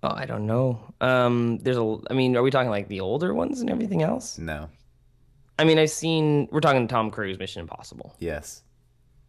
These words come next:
Speaker 1: I've seen the first one.
Speaker 2: What'd you think of it?
Speaker 1: I think it's pretty good. Um, I haven't seen it in s-, a very long time, so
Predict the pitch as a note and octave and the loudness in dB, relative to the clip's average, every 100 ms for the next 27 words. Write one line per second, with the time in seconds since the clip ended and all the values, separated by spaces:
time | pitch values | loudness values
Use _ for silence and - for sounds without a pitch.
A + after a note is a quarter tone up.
0 | _ - A#2+ G#2+ F#2 G2+ - - - _ | _ -6 0 0 -2 -10 -14 -20 -20 _
1 | _ _ - - _ _ _ _ F#2+ F2 | _ _ -20 -20 _ _ _ _ -8 -8
2 | F2+ F2 E2+ E2 - _ - _ _ _ | -6 -6 -6 -8 -12 _ -20 _ _ _
3 | _ _ _ _ _ _ _ D#4+ A4 G#4 | _ _ _ _ _ _ _ 2 2 2
4 | - G3+ E3 C3+ C3 D3+ A#3 C4+ - - | 2 4 4 6 6 6 2 -4 -10 -2
5 | C3 C3 B2+ B2 A#2+ A#2+ A#2+ A#2+ _ _ | 2 4 6 4 2 0 -2 -6 _ _
6 | _ _ _ _ _ _ _ _ _ _ | _ _ _ _ _ _ _ _ _ _
7 | _ _ _ _ _ _ _ _ _ _ | _ _ _ _ _ _ _ _ _ _
8 | _ _ _ _ _ _ _ _ _ _ | _ _ _ _ _ _ _ _ _ _
9 | _ _ _ _ _ - D3+ F#3 F#3 D#3+ | _ _ _ _ _ -4 0 2 2 0
10 | F3+ B2+ B2+ - - - - A#2+ G#2+ G#2 | -2 -2 -2 -4 -8 -10 -6 -4 -4 0
11 | A#2 B2+ A#2 A2 G#2 A2+ A2+ G#2+ G#2 - | 2 4 2 0 -2 -2 0 0 0 -2
12 | A2 G#2 G2 G2 F#2+ | 2 4 4 2 -2